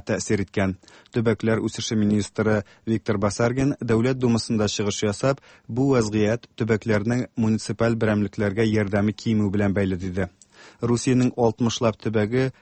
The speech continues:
дотацияләрне һәм субсидияләрне киметкән. Иң зур кимү Волгоград өлкәсендә. Басаргин: «Кризис барлык диярлек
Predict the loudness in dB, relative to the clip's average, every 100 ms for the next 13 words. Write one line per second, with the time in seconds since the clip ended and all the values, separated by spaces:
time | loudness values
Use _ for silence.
0 | -4 -2 0 -2 -2 0 2 2 0 -2
1 | -2 -4 -4 -2 0 2 0 0 -2 0
2 | -2 -2 -2 -2 -2 _ -20 -14 0 2
3 | 2 2 0 -2 -2 0 2 2 0 0
4 | 0 0 0 0 -2 -4 -4 -2 -2 0
5 | -2 -6 _ -20 -8 -4 0 0 0 0
6 | 0 -2 -2 0 0 -2 -4 0 2 2
7 | -2 -2 0 2 0 -4